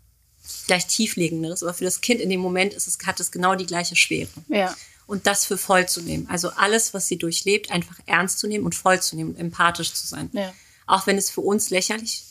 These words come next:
Speaker 1: scheinen mag in dem Moment, müssen wir auf das Kind in jeder Weise eingehen. Und auch
Speaker 2: Absolut. Ja.
Speaker 1: Und das ist halt total wichtig, dass man, das, das merke ich auch bei mir. Ich habe jeden, jedes Mal wirklich bei,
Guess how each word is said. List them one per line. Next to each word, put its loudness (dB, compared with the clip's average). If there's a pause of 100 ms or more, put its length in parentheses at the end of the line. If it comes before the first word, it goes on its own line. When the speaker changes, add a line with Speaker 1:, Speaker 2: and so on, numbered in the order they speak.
(160)
Speaker 1:
scheinen 4
mag 6
in -2
dem 0
Moment, 0
müssen 2
wir 2
auf -4
das -4
Kind -6
in -4
jeder 0
Weise 2
eingehen. -4 (100)
Und -8
auch -2
Speaker 2:
Absolut. -8 (360)
Ja. -4
Speaker 1:
Und 0
das 4
ist 0
halt 2
total 2
wichtig, 0
dass -4
man, -2
das, -2
das -2
merke 2
ich -2
auch 2
bei 4
mir. 2
Ich -2
habe -8
jeden, 2
jedes 2
Mal 4
wirklich -10
bei, 0